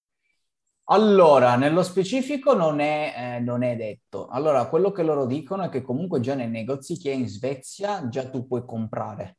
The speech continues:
pannelli solari e sistemi eolo-, eolici. Te da famiglia dici: "Guarda, io me lo compro", e fine così. Invece da quello che ho capito, oh, oltre a potertelo comprare in Svezia, nei negozi ikea,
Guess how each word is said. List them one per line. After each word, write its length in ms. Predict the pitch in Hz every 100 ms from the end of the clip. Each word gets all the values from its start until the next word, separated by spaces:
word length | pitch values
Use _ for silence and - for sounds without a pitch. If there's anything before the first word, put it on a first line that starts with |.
| _
pannelli 520 | 104 107 110 107 107
solari 400 | - 107 107 104
e 40 |
sistemi 440 | 101 117 - 107 101
eolo-, 300 | 98 95 -
eolici. 640 | 101 95 95 90 - - _ -
Te 160 | 104
da 120 | 104 107
famiglia 340 | 135 131 113
dici: 200 | 107 127
"Guarda, 220 | 113 101
io 60 | 113
me 80 | 160
lo 120 | -
compro", 480 | 110 98 113 117 -
e 80 |
fine 240 | - 104 104
così. 340 | 104 - - _ _ _ _ _
Invece 280 | - 208 147
da 120 | 151
quello 220 | 147 196 151
che 80 |
ho 80 | 135
capito, 420 | 156 - 113 -
oh, 800 | 160 - - 131 131 127 127 170
oltre 380 | 190 151 - 123
a 200 | 127 120
potertelo 520 | 120 117 127 - 113
comprare 440 | 117 113 123 104 101
in 60 |
Svezia, 800 | 104 107 101 - - 139 160 - -
nei 200 | 110 104
negozi 440 | 110 113 110 180
ikea, 580 | 185 123 110 147 170